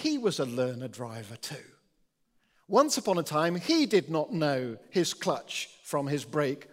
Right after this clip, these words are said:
from his accelerator. Once upon a time, he was the one stalling the car at the most inopportune moment. But now,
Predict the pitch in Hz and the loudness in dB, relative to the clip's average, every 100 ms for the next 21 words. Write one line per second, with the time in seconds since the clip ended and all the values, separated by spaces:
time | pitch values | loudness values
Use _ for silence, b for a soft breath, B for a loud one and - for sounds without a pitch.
0 | - - 139 131 143 127 - 240 - 151 | -8 -2 -2 0 -2 -4 -8 -10 -6 -4
1 | 135 139 143 165 220 294 254 233 196 180 | -4 -6 -8 0 2 2 0 0 2 0
2 | 175 277 B 311 339 339 226 196 156 143 | 0 -6 B 6 6 4 4 4 4 0
3 | 127 B B - - - 247 240 214 190 | -2 B B -2 2 6 6 6 6 4
4 | 165 156 - 127 123 135 B B 254 202 | 2 0 -2 -2 -2 -4 B B -4 0
5 | 160 180 190 185 - 285 185 160 175 - | 2 6 6 4 0 -2 0 0 -2 -8
6 | - 160 147 135 131 B B - 139 135 | -6 -2 -2 -2 -6 B B -6 -4 -4
7 | 123 120 - 165 226 254 147 131 202 | -6 -8 -8 -4 -2 -2 -2 -6 -8